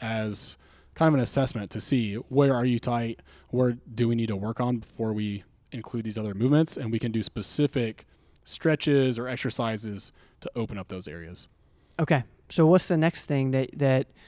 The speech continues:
Speaker 2: you've really changed your mind about in terms of, you know, what you've seen in the gym?
Speaker 1: Um, maybe just the amount of work that's necessary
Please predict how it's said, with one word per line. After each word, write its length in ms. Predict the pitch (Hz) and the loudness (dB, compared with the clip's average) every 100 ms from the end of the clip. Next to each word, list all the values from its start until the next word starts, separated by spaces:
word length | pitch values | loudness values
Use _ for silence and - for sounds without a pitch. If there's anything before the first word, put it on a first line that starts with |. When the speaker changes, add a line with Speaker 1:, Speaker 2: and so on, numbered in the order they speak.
| - - | -20 -8
Speaker 2:
you've 200 | 143 135 | -2 2
really 200 | 143 139 | 4 4
changed 320 | - 139 131 | 2 0 0
your 60 | 135 | 0
mind 240 | 127 131 127 | -2 0 0
about 220 | 127 131 | 0 0
in 60 | |
terms 300 | 127 135 127 196 | -2 -4 -2 -2
of, 240 | 240 139 | -4 -4
you 80 | 147 | -4
know, 60 | |
what 180 | 127 143 | 0 0
you've 180 | 139 135 | 0 -4
seen 400 | - - 139 139 | -2 0 2 2
in 80 | 131 | 2
the 60 | 123 | -2
gym? 340 | 120 131 120 - - - - - | -2 -2 -4 -8 -18 -20 -20 -6
Speaker 1:
Um, 520 | 117 139 147 160 160 - _ _ - - _ _ _ _ - _ _ - | -2 2 2 2 0 -6 _ _ -18 -18 _ _ _ _ -20 _ _ -2
maybe 380 | 139 180 180 147 | 4 4 6 4
just 260 | 135 135 | 2 0
the 280 | 135 131 123 120 | 2 2 2 0
amount 420 | 107 110 120 120 | -6 -4 -4 -6
of 120 | 107 | -8
work 260 | 104 113 - | -6 -6 -6
that's 220 | 98 - | -10 -8
necessary 760 | 95 107 127 - 143 147 175 | -6 -4 -2 0 2 4 2